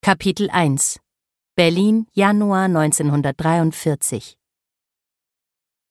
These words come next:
Ursula blickte mit feuchten Augen auf den Stahlhelm neben sich. Eine Träne rollte ihre Wange herunter,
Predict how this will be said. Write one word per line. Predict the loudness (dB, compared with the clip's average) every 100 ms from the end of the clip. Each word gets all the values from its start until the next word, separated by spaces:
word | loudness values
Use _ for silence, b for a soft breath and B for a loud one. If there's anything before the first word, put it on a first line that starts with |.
| 4
Ursula | 4 4 2 2 0
blickte | 0 -4 -2 0
mit | 0 -2
feuchten | -2 -4 -4 -4 -4
Augen | 0 0 0 -2
auf | -2 -2
den | -2
Stahlhelm | -2 0 0 0 0 0 2
neben | 2 2 2
sich. | 2 0 -2 -10 _ _ _ _ _ _ _ 0
Eine | 2 2
Träne | 0 -2 2 2 2 2
rollte | 0 0 -2
ihre | 0 0 0
Wange | 0 0 0
herunter, | -2 -2 0 0 0